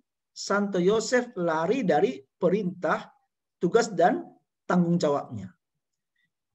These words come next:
Inilah salah satu bentuk dari ketaatan sejati Yosef pada Tuhan, sehingga jelas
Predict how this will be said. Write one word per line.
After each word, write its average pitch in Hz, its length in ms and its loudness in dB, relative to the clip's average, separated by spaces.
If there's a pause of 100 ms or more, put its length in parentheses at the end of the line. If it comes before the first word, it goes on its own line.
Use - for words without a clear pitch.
(160)
Inilah 233 560 0
salah 190 320 0
satu 170 400 0
bentuk 160 720 -4 (960)
dari 175 400 -2
ketaatan 202 480 0
sejati 165 640 0
Yosef 185 480 -2 (160)
pada 143 320 -2
Tuhan, 190 640 -8 (320)
sehingga 175 480 2
jelas 160 640 0